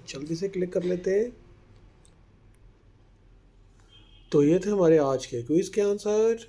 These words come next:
आप भी अपनी Amazon ऐप जल्दी से ओपन करें, इसके आंसर को सबमिट करें।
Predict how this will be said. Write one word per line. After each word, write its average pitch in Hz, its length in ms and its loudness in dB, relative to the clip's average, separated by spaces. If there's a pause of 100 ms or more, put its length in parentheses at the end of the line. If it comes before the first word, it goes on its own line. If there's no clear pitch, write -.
आप 131 200 -6
भी 135 80 -4
अपनी 135 340 -8 (140)
Amazon 185 340 -2
ऐप 208 160 -4
जल्दी 175 320 -2
से 190 120 -6
ओपन 190 260 -2
करें, 196 460 0 (180)
इसके 175 300 -8
आंसर 127 300 -10
को 127 180 -16
सबमिट 180 340 -4
करें। 175 380 0